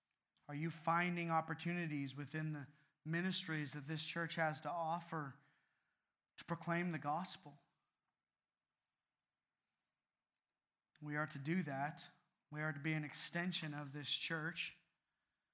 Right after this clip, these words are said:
to the people that we come in contact with, to the fellow students that you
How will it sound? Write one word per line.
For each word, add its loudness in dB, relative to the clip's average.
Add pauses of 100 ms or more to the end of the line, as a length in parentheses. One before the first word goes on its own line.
(140)
to -6
the -6
people 0
that 0
we -2
come -2
in -2
contact -2
with, -8 (1120)
to -4
the -2
fellow 4
students 0
that 0
you 2